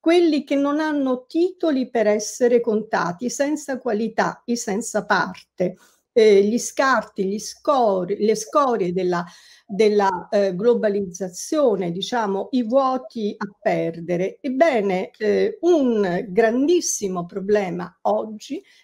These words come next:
è questa scissione, la scissione tra il popolo inteso come comunità e appunto i reietti, le scorie, i rifiuti.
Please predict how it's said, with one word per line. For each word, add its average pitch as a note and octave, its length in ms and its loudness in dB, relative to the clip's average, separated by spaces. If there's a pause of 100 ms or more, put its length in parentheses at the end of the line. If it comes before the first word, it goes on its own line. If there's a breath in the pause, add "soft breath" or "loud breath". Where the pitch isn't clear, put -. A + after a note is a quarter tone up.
(100)
è - 160 -10
questa C4 480 0
scissione, C4+ 1120 0
la G3+ 120 2
scissione F#3+ 1000 -2 (440)
tra G3 240 -6
il F3 240 -6
popolo G#3 640 2
inteso G3+ 580 -2
come G3 280 -2
comunità C4 760 -2 (440 loud breath)
e A#3+ 360 6
appunto G#3+ 960 -2
i A#3 340 -2
reietti, G3+ 880 2
le F#3 100 0
scorie, F#3+ 600 0
i F#3 80 2
rifiuti. E3+ 680 -8